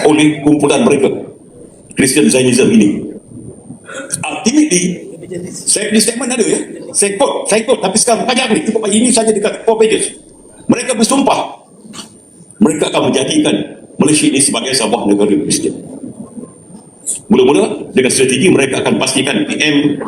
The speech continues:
mereka, semua mereka, kementerian cepat tadi, di kementerian, eh, Christmas pun dia dah mula dah. Tuai masa si Polan itu jadi menteri, eh, sekarang pun masih menteri belia, dia buat program melawat gereja lah.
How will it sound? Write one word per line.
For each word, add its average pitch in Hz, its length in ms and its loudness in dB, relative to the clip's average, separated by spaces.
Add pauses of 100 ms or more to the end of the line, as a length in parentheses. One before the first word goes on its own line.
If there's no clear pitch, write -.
(160)
mereka, 143 360 2 (360)
semua 147 320 4
mereka, 139 400 2
kementerian - 560 2
cepat - 400 -2
tadi, - 320 0 (240)
di 113 120 2
kementerian, 127 600 2
eh, 113 320 2
Christmas 143 480 2
pun 131 400 2
dia 127 160 2
dah 120 80 0
mula 135 240 4
dah. 143 160 0 (280)
Tuai - 600 2
masa - 240 2
si - 240 0
Polan 135 240 0
itu 151 240 0
jadi 131 240 0
menteri, 139 240 0
eh, 113 120 -2 (120)
sekarang 139 320 0
pun - 80 4
masih 127 160 2
menteri 131 240 2
belia, 143 200 6 (240)
dia - 120 2
buat - 160 2
program 147 320 2
melawat 135 400 2
gereja 147 320 4
lah. - 120 -2